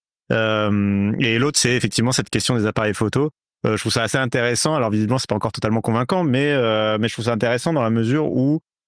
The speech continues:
euh, on sait que c'est le, le frein, euh, le frein est physique, euh, à, à la qualité des photos sur nos smartphones, euh, d'une part sur la taille du capteur et d'autre part sur les objectifs. Donc là, on répare au moins le problème des objectifs.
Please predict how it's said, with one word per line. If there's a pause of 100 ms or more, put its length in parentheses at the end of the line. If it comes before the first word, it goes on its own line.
(160)
euh,
on
sait
que
c'est
le,
le
frein,
euh,
le
frein
est
physique, (160)
euh, (480)
à,
à
la
qualité
des
photos
sur
nos
smartphones,
euh,
d'une
part
sur
la
taille
du
capteur
et
d'autre
part
sur
les
objectifs.
Donc
là,
on
répare
au
moins
le
problème
des
objectifs.